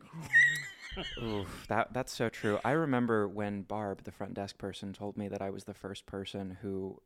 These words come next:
Speaker 2: she actually learned the name of in the first month 'cause she knew that I would stay.
Speaker 1: Nice.
Speaker 2: And, and that I had stopped all of the yelling upstairs. And I
Speaker 1: Yeah.
Speaker 2: went, "Yelling?
Speaker 1: Oh, yeah.
Speaker 2: Who
Speaker 1: Yeah.
Speaker 2: yells? I don't have time
Speaker 1: No.
Speaker 2: for yelling."
Speaker 1: This is what I always tell people. She is a very passionate French woman, and that's what's amazing about her.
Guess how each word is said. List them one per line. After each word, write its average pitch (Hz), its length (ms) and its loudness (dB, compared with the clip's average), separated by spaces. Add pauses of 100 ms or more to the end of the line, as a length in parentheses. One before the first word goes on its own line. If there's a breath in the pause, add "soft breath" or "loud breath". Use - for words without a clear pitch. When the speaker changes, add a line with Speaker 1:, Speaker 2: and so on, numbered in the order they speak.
Speaker 2:
she - 240 -4
actually 98 540 -6
learned 95 260 -4
the 107 120 -6
name 95 240 -4
of 95 120 -6
in 95 80 -6
the 95 60 -8
first 95 260 -6
month 92 300 -6
'cause 98 160 -8
she 104 100 -6
knew 92 140 -4
that 98 160 -6 (180)
I 98 120 0
would 92 140 -8
stay. - 220 -2 (160)
Speaker 1:
Nice. - 300 -14
Speaker 2:
And, 104 460 0
and 120 340 2
that 101 160 -2
I 95 80 0
had 95 180 -6
stopped 98 340 -2
all 98 160 2
of 92 100 -6
the 95 100 -10
yelling 87 400 -6
upstairs. - 460 -6
And 101 100 -6
I - 20 -4
Speaker 1:
Yeah. 131 120 2
Speaker 2:
went, - 100 -4 (160)
"Yelling? 107 340 2
Speaker 1:
Oh, 98 60 2
yeah. 90 440 -4 (120)
Speaker 2:
Who 147 180 -2
Speaker 1:
Yeah. 120 160 -4
Speaker 2:
yells? - 320 -8
I - 60 -4
don't 165 120 -6
have - 120 -20
time - 160 -8
Speaker 1:
No. 160 40 -8
Speaker 2:
for - 120 -8
yelling." - 200 -4
Speaker 1:
This 208 160 8
is 233 120 8
what 247 140 10
I 208 60 12
always 175 160 10
tell 180 120 8
people. 113 340 0
She 214 240 2
is 196 120 10
a 131 60 6
very 131 440 6
passionate 123 500 2
French 107 300 -6
woman, 98 320 -10 (160)
and 147 200 4
that's 147 240 6
what's 156 160 -2
amazing 113 540 2
about 90 320 -10
her. 107 200 -16